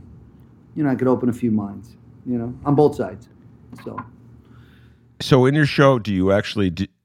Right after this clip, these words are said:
Speaker 2: do the routines that Lenny Bruce did, or are you Lenny Bruce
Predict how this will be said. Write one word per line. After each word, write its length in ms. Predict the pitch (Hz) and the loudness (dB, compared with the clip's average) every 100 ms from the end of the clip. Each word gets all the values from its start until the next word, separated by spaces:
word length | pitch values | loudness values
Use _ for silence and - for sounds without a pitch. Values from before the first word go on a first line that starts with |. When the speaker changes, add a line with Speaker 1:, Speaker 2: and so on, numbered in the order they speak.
| _ - - | _ -20 4
Speaker 2:
do 160 | 117 | 4
the 120 | 107 107 | 6 4
routines 680 | 95 - 107 104 107 98 | 0 0 2 4 2 -2
that 180 | - 98 | -4 -2
Lenny 220 | 95 104 | 0 -2
Bruce 260 | 95 104 104 | -2 -2 -2
did, 200 | 117 107 | 0 2
or 120 | 90 | 2
are 100 | 82 | 2
you 160 | 87 87 | 2 0
Lenny 240 | 95 95 | -2 -4
Bruce 420 | 78 92 90 - | -6 -6 -8 -10